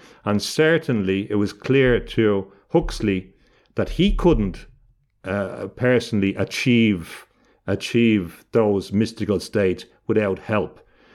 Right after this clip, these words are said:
So it may be, in my view, that those substances are better used for people that need them,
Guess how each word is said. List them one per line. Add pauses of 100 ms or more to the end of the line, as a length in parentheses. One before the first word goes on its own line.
(240)
So
it
may
be, (320)
in
my
view, (120)
that
those
substances (520)
are (280)
better
used (580)
for
people
that
need
them,